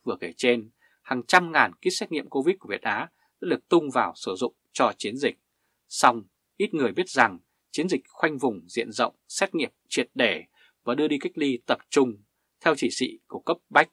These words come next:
của Bộ trưởng Long đã trở thành thảm họa, đau thương với hàng chục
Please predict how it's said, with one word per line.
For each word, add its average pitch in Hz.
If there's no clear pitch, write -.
của 107
Bộ 117
trưởng 92
Long 107
đã 170
trở -
thành 104
thảm 92
họa, 104
đau 135
thương 113
với 185
hàng 139
chục -